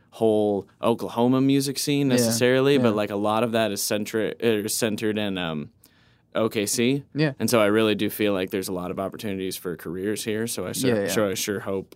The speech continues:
Speaker 1: that there is, uh,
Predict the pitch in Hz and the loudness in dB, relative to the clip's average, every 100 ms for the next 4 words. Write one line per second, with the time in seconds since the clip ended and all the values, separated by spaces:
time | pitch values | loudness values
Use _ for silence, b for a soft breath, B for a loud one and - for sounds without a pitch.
0 | - - 92 90 - - - 92 92 90 | -16 -10 -8 -8 -12 -12 -10 -8 -8 -6
1 | 87 - - - b b b b b - | -6 -4 -6 -8 b b b b b -8
2 | 104 90 80 | -8 -8 -10